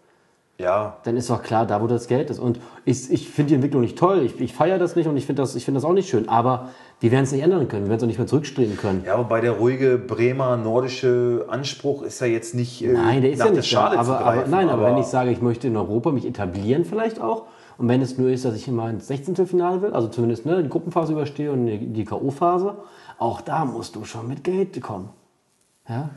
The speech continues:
Speaker 2: Allein die Breite für den Kader musst du dann haben, in der Qualität.
Speaker 1: Ja, vielleicht aber ein positives Beispiel, Gladbach, die auch aus großer Tradition kommen und die sich alles alleine wirtschaften, ne? Also Max Eber sagt das immer wieder, "Wir haben keinen großen Investor, wir werden das,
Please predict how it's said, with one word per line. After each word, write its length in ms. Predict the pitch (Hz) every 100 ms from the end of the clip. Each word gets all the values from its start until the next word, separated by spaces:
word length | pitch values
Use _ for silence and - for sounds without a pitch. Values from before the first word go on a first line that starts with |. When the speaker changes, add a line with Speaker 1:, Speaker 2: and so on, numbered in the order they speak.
| -
Speaker 2:
Allein 460 | 110 117 110 127 127
die 40 |
Breite 340 | 123 117 131 -
für 80 | 156
den 120 | 147
Kader 280 | 170 214 170
musst 200 | 104 107
du 40 |
dann 180 | 101 92
haben, 220 | 95 95 - _ _ _ _
in 100 | -
der 80 | 120
Qualität. 540 | - 107 101 - 95 101
Speaker 1:
Ja, 220 | 117 139
vielleicht 460 | - 120 123 123 -
aber 320 | 107 113 -
ein 320 | 117 127 120
positives 720 | 127 131 143 147 165 160 160
Beispiel, 720 | - - - - 175 - -
Gladbach, 760 | 110 104 - 160 - - - - _ _ _ _ _ _ _ _ _ _ _ _ _ _ _ _ -
die 100 | 120
auch 160 | 123 135
aus 180 | 123
großer 320 | - 139 - -
Tradition 640 | 147 135 123 139 143 151
kommen 220 | 160 151
und 220 | 123 113
die 160 | 117 110
sich 300 | 110 - -
alles 300 | 113 131 127
alleine 380 | 135 131 143 104
wirtschaften, 500 | 90 - 92 - 85
ne? 180 | 104 120
Also 180 | 98 95
Max 280 | 101 - 117
Eber 300 | 113 127 113
sagt 200 | 110 113
das 140 | -
immer 280 | - 117 113
wieder, 220 | 117 117
"Wir 80 | 104
haben 140 | 101
keinen 260 | - 117 127
großen 340 | 123 123 131
Investor, 720 | 120 117 120 - 120 117 117
wir 200 | 104 104
werden 280 | 98 98 101
das, 320 | 98 95 -